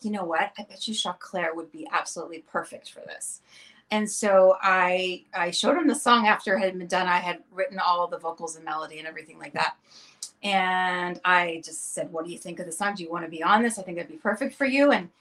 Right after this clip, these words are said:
he heard it and he really liked it. And, and then so he did his thing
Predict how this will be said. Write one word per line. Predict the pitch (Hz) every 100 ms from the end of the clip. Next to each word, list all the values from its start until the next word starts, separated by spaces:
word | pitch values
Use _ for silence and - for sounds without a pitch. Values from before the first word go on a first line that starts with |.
| _ _
he | 202
heard | - 247 269
it | 247
and | 202
he | 190 175 -
really | 196 185
liked | 165 160 185 -
it. | 311
And, | 233 185 180 196
and | 190
then | 190 190
so | - 190
he | - 233
did | 190 190
his | 277 285
thing | - 196 185